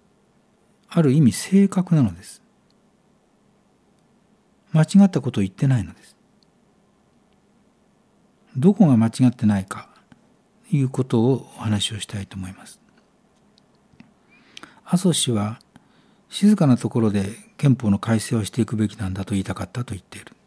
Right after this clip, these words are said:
で、ナチスの台頭の中で、ヒトラーの台頭の中で、えー、静かにこの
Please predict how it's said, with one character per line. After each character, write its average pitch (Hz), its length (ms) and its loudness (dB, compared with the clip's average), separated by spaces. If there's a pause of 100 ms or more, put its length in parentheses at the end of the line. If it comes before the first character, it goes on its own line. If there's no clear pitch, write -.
(1400)
で、 135 100 0
ナ 160 220 8
チ 185 180 -2
ス - 220 0
の 117 320 6 (580)
台 123 240 -4
頭 113 220 0
の 110 80 4
中 104 240 -2
で、 92 140 -12 (280)
ヒ - 140 -20
ト 175 160 4
ラ 135 120 4
ー - 40 4
の 110 240 2 (420)
台 123 220 -2
頭 123 160 -2
の 120 100 2
中 127 300 -2
で、 104 260 -6 (800)
え 107 40 -10
ー、 104 60 -8
静 214 360 0
か 170 160 0
に 107 320 0 (3250)
こ 127 120 0
の 113 360 2